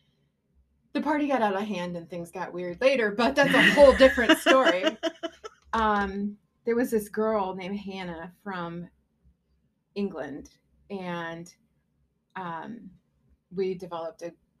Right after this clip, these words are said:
Speaker 1: a great friendship while we were both in the house. And so this is about her, because I'm always awkward and always,
Speaker 2: <laughs>
Speaker 1: always out of, a fish out of water at a party.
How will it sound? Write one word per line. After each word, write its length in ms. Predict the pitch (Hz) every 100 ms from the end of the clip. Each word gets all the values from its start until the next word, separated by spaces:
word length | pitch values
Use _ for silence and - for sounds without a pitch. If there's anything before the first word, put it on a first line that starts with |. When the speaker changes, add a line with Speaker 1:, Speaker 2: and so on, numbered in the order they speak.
| -
Speaker 1:
a 60 | 180
great 320 | 175 175 -
friendship 480 | 165 165 - - -
while 180 | 165 156
we 120 | -
were 100 | -
both 300 | - 139 127 _ _
in 120 | 175
the 60 | 170
house. 540 | 170 156 - - - - -
And 420 | 170 156 156 170 - _ _ -
so 320 | - - 160 160
this 160 | 180 214
is 120 | 240
about 240 | 202 127
her, 260 | 240 - - _ _ _ _ _ _ _ _ _ -
because 280 | 214 226 - _ _ _ _ -
I'm 360 | 220 214 208 208
always 760 | 202 180 175 170 170 - - _ -
awkward 480 | 165 - 185 202 202 _ _ -
and 680 | 196 185 180 180 175 180 - _ _ _
always, 540 | - 240 185 - - 180 - -
Speaker 2:
<laughs> 220 | 466 -
Speaker 1:
always 480 | 254 254 240 208 202 -
out 220 | 185 190
of, 200 | 185 180 180 _
a 60 | 185
fish 240 | - 208
out 120 | 185
of 100 | 180
water 380 | 175 165 180 180
at 160 | 185 185
a 40 |
party. 420 | 175 185 160 -